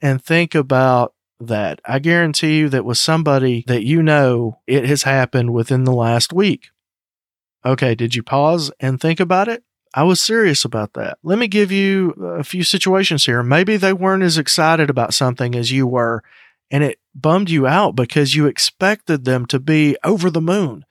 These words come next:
or you had what seemed like the worst day ever, and they pretty much gave you a pat on the butt and told you to shake it off.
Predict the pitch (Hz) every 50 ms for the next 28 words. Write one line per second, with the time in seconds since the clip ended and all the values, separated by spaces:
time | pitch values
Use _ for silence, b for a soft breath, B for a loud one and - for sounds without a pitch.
0 | _ _ _ _ - 135 143 165 185 180 170 156 - - - 170 190 185 165 185
1 | 185 180 170 143 151 160 - - - - - 185 180 175 170 160 156 151 143 -
2 | - 135 127 127 131 139 165 165 160 147 - - 143 143 135 135 127 - - 143
3 | 139 120 117 110 101 - - 127 143 151 165 165 - - - 226 226 226 214 190
4 | 180 165 151 143 - 139 135 131 143 147 160 160 151 156 165 147 131 127 117 -
5 | - 147 151 160 165 160 156 156 151 143 131 117 117 - 143 147 143 131 123 117
6 | - - 120 120 120 - 147 143 147 151 135 131 131 135 139 139 131 127 117 107
7 | 107 _ _ - - - - 131 135 123 143 127 127 123 120 110 85 92 - -
8 | _